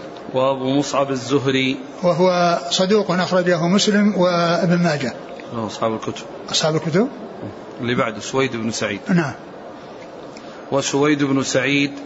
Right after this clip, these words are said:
Speaker 2: آه، صدوق أخرجه مسلم وابن ماجه.
Speaker 1: قالوا: "حدثنا مالك بن أنس".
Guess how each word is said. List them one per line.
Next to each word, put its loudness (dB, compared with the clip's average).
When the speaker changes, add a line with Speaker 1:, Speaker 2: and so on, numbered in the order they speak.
Speaker 2:
آه، 0
صدوق 2
أخرجه 2
مسلم 2
وابن 2
ماجه. 0
Speaker 1:
قالوا: 2
"حدثنا 2
مالك 2
بن 4
أنس". 0